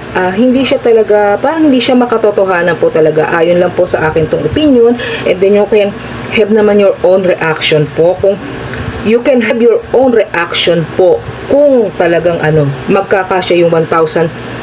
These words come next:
ah, per week. Kasi yung ginisang munggo, magkano na ang balot ng munggo? So, twenty pesos. So, pwede yan, isasahog mo mga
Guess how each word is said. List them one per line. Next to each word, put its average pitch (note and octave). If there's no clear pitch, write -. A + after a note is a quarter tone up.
ah, D3+
per E3
week. D3+
Kasi E4+
yung D#4
ginisang C4
munggo, A3+
magkano B3+
na A#3+
ang A3
balot F3+
ng G3
munggo? G3
So, D#3+
twenty D3+
pesos. D3
So, F3
pwede B3+
yan, -
isasahog F#3+
mo E3+
mga F3